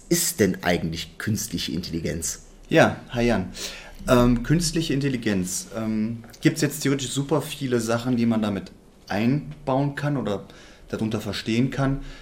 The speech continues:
Speaker 2: Ich würd hier in dem Rahmen mich ganz gerne auf dieses Thema beschränken, die lernend sind. Also, das nennt man dann Machine Learning, maschinelles Lernen. Und, ähm, da Lernen ein Prozess ist,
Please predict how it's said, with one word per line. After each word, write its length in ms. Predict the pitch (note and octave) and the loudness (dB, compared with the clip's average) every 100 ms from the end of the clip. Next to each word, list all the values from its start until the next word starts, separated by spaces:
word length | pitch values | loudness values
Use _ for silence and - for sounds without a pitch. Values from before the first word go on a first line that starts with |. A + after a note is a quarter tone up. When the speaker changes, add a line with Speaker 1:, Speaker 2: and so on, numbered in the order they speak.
| - | -12
Speaker 2:
Ich 220 | - - | -6 -4
würd 160 | B2+ B2 | -2 -2
hier 180 | B2 A#2 | 0 2
in 140 | A2 | 2
dem 180 | A#2 A#2+ | 4 4
Rahmen 280 | A2+ A2+ A#2 | 4 2 2
mich 120 | A2+ | 0
ganz 240 | A2+ G#2+ | -2 -4
gerne 220 | - G#2+ G#2 | -4 -2 -4
auf 100 | G#2 | -4
dieses 380 | A#2+ A#2 A#2 | -6 -4 -4
Thema 280 | - A#2 A2 | 0 0 0
beschränken, 680 | G#2+ G#2 - A2 A2 A2 G#2+ | -4 -4 -2 -2 -2 -2 -4
die 400 | G#2+ G#2 G2+ G2 | -4 -6 -4 -4
lernend 540 | G#2 G#2 G#2+ A2+ G2 F2+ | 0 4 6 6 4 0
sind. 280 | G2 D#2+ - | -4 -4 -4
Also, 380 | G2 G2+ G2+ - - - - - - - | -2 -2 -2 -6 -16 -20 -20 -20 -18 -4
das 120 | - | 2
nennt 140 | B2 | 4
man 140 | A#2+ A2+ | 4 6
dann 220 | G#2+ G#2 | 6 6
Machine 480 | G#2 - C#3+ E3+ D#3+ | 4 0 2 4 4
Learning, 480 | C#3+ D3+ E3+ D#3 | 6 6 4 2
maschinelles 680 | A#2 A#2 C3+ A#2 A2 G2 - | 2 2 2 2 2 0 0
Lernen. 540 | G#2 G#2+ C3 D3 D3+ | 0 2 4 2 2
Und, 480 | - G2+ G#2 G2+ G2 G2+ | -2 -2 -2 -2 -4 -4
ähm, 380 | G2+ G2 F#2+ G2 | -4 -2 -4 -4
da 200 | G#2 F#2+ | -2 0
Lernen 360 | F#2+ A2+ A#2 A#2 | 2 4 4 4
ein 160 | G#2 | 2
Prozess 480 | G#2+ G#2+ - A2 G#2+ | -2 -4 -2 -2 -2
ist, 360 | G#2 - - | -6 -6 -8